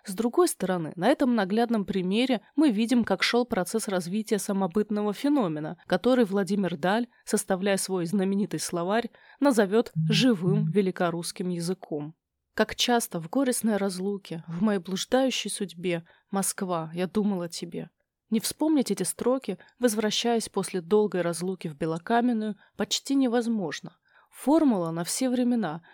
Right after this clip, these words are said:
более гармоничного сочетания слова и мысли нельзя и представить. Пушкин властвовал над русской речью. «Всё в ней гармония, всё диво», написал он в альбом Елене Заводовской, но это определение можно считать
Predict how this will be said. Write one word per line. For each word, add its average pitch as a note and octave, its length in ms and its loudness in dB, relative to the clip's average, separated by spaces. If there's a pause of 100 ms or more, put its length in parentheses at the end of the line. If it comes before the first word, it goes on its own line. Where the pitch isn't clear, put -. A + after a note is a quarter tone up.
(140)
более C#4 300 2
гармоничного A3 720 0
сочетания G3 640 -4
слова B3 400 -2
и G3+ 160 -4
мысли G3 460 -2
нельзя F#3 320 -4
и - 120 -10
представить. - 800 -8 (320)
Пушкин D4+ 400 -2
властвовал G3 640 -4
над G3 220 -2
русской F3 340 -6
речью. F3+ 480 -6 (520)
«Всё B3+ 360 2
в A3+ 80 -4
ней G#3 200 0
гармония, G3 640 0
всё - 260 -2
диво», E3+ 480 -6 (300)
написал C4 500 0
он A3+ 200 0
в F#3 80 -2
альбом G3 340 0
Елене G#3 440 0
Заводовской, G3 840 -4 (260)
но G3+ 120 0
это D4 240 0
определение G3+ 640 0
можно G3+ 320 -2
считать G3+ 480 -2